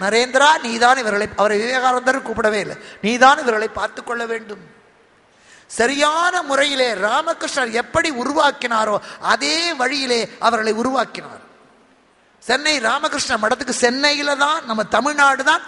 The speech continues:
விவேகானந்தருக்கு கை கொடுத்தது. இன்னைக்கு இதே தமிழ்நாடு தான் ராமகிருஷ்ணரை மறந்தது. அதனால தான் இவ்வளவு ப-, கஷ்டப்படுறோம். இந்தியாவிலேயே வன்முறைகளும் ஊழல்களும்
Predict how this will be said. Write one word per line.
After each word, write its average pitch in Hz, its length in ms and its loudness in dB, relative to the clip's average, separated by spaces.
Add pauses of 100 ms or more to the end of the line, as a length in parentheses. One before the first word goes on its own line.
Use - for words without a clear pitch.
(140)
விவேகானந்தருக்கு 254 760 -2
கை 233 180 0
கொடுத்தது. 233 500 -2 (240)
இன்னைக்கு 226 360 -4
இதே 277 360 2
தமிழ்நாடு 233 500 2
தான் 190 240 0
ராமகிருஷ்ணரை 170 600 -4
மறந்தது. 196 460 -8 (1600)
அதனால 240 300 2
தான் 320 100 0
இவ்வளவு 269 160 -2
ப-, 208 240 -6
கஷ்டப்படுறோம். 202 500 -4 (1080)
இந்தியாவிலேயே 269 920 0 (1300)
வன்முறைகளும் 254 760 0 (720)
ஊழல்களும் 247 760 0